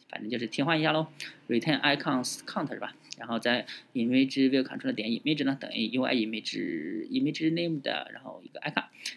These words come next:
呃，以上方法呢，我们已经相当熟悉了。这里提供获取了一个 table view cell，然后提供给它文本和图片。我们很快就会在 storyboard 中设计这个 cells，啊，它将是一个 proto-，prototype cell，啊，其样式是 default，或者是用 interface builder 的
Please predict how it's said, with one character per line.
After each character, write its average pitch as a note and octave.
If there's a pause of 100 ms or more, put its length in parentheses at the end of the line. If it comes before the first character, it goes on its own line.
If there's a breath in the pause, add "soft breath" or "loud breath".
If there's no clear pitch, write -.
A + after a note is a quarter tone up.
(160)
呃， B2+
以 A2
上 D3+
方 D#3+
法 C3
呢， D3
我 C3+
们 A2+
已 A2+
经 A#2
相 C3+
当 D3
熟 A#2+
悉 C#3
了。 C#3
这 -
里 A2
提 -
供 A2+
获 C#3
取 -
了 F#2+
一 F#2+
个 A2
table B2
view C#3+
cell， - (320 loud breath)
然 A#2+
后 A2+
提 -
供 A#2+
给 G#2+
它 A2+
文 A2
本 -
和 A2
图 -
片。 F#3
我 B2+
们 A#2
很 -
快 A#2
就 A#2
会 A#2+
在 A#2
storyboard C3+
中 C#3
设 -
计 -
这 -
个 -
cells， - (460 loud breath)
啊， G#2+ (220)
它 C3
将 C3+
是 C3
一 A2+
个 A#2
proto-，prototype D#3+
cell， - (440 loud breath)
啊， A#2
其 A2+
样 D#3+
式 B2
是 A#2
default， F3
或 -
者 A2+
是 A2+
用 A#2+
interface C#3
builder F3
的 -